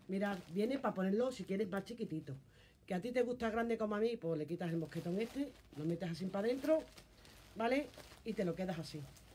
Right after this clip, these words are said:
Es como yo lo tengo puesto en, en la foto que subí ayer, ¿vale? Queda así. Quedan así, ¿vale? Y esto va metido por aquí dentro.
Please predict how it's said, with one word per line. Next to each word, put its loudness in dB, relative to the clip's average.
Es -2
como -2
yo -2
lo -2
tengo -2
puesto -4
en, -2
en -4
la -2
foto -6
que -4
subí -4
ayer, -4
¿vale? -2
Queda -2
así. -8
Quedan -2
así, -2
¿vale? 0
Y -6
esto -8
va -2
metido 0
por -4
aquí -6
dentro. -6